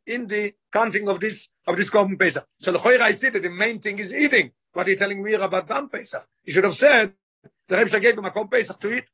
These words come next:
Al Pi Hanal, this is the answer. Al Pi Hanal is as verstandig, weil Dam Pesach is madgish, the shlile. That's why, that's why Rab Lezer,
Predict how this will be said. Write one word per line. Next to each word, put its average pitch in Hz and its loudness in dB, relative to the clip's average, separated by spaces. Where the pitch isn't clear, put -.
Al 113 -6
Pi 175 2
Hanal, 220 4
this 180 -6
is 160 -8
the 170 2
answer. 151 -4
Al 110 -6
Pi 160 0
Hanal 208 0
is 170 0
as 156 -14
verstandig, 196 -2
weil 127 -6
Dam 202 2
Pesach 196 0
is 151 -12
madgish, 175 -4
the 151 -8
shlile. 220 2
That's 185 -4
why, 190 0
that's 196 -4
why 196 0
Rab 180 -4
Lezer, 190 -4